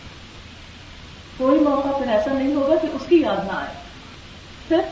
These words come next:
"وَلَا الظُّلُمَاتُ وَلَا النُّورُ"، اندھیرے اور روشنی بھی برابر نہیں۔ یہ اندھیرے کیا چیز ہیں؟ اندھیرا اس کی معرفت سے، اندھیرا اس سے جس نے ہمیں پیدا کیا۔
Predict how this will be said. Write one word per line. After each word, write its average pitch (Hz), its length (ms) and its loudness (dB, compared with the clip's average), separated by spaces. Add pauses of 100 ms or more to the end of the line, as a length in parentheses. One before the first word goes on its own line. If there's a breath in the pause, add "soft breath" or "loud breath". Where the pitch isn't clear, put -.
(240)
"وَلَا 262 220 4
الظُّلُمَاتُ 226 680 2
وَلَا 202 260 0
النُّورُ"، 190 460 0 (160)
اندھیرے 202 480 0
اور 202 180 0
روشنی 190 340 2
بھی 247 80 0
برابر 190 380 2
نہیں۔ 175 220 -4 (1300)
یہ 269 100 -4
اندھیرے 262 440 4
کیا 339 140 6 (120)
چیز 214 220 -4
ہیں؟ 180 220 -6 (920)
اندھیرا 233 420 2 (380)
اس 247 180 -4
کی 277 80 2
معرفت 214 480 2
سے، 220 60 -2
اندھیرا 214 440 0
اس 269 100 -4 (120)
سے 359 120 -2
جس 359 180 0
نے 339 60 4
ہمیں 320 240 4
پیدا 196 240 2 (160)
کیا۔ 170 120 -4